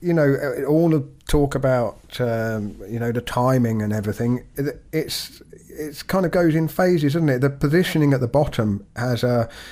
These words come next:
huge impact on the, the energy spent getting to the top. And although it looks like the things start to open up as it goes round that Z bend, uh, it's, well, it's a sort of backwards Z bend, isn't it? Probably an S bend. Um, y-, y-, you, I thought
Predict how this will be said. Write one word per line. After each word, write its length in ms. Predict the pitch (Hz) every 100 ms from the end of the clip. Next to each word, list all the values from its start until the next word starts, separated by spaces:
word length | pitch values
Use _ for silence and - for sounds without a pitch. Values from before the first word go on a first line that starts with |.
| -
huge 440 | - 151 156 139 131
impact 500 | 120 113 120 - -
on 580 | 120 120 120 120 123 135
the, 220 | 123 123
the 180 | 127 127
energy 360 | 135 135 120 107
spent 380 | - 127 120 -
getting 440 | 127 - 123 117 - - - -
to 100 | -
the 80 |
top. 340 | - 185 147 139
And 80 | 139
although 260 | 143 160
it 120 | 151
looks 360 | 139 165 - -
like 220 | 139 131
the 140 | 127 117
things 480 | - - 147 131
start 260 | - 139 131
to 60 | -
open 280 | 139 135 135
up 180 | 131
as 80 | 127
it 80 | 131
goes 260 | 131 127 135
round 240 | 131 127
that 180 | 127 123
Z 200 | 127 143
bend, 540 | 135 110 110 131 139 - - - -
uh, 220 | 107 107 101
it's, 160 | 101 - 101
well, 180 | 95
it's 200 | 107 104
a 20 | -
sort 120 | 107
of 80 | -
backwards 420 | 127 - 107 98
Z 140 | 104 92
bend, 200 | 101 104
isn't 180 | 117 95
it? 180 | - -
Probably 260 | 117 98
an 80 | 101
S 200 | 113 -
bend. 420 | 92 95 98 107 - - - - -
Um, 420 | 127 127 127 120 - - _ -
y-, 160 | 180 - 226
y-, 180 | 220 -
you, 340 | 170 170 170 - 190
I 160 | 190
thought 400 | 185 160 143 135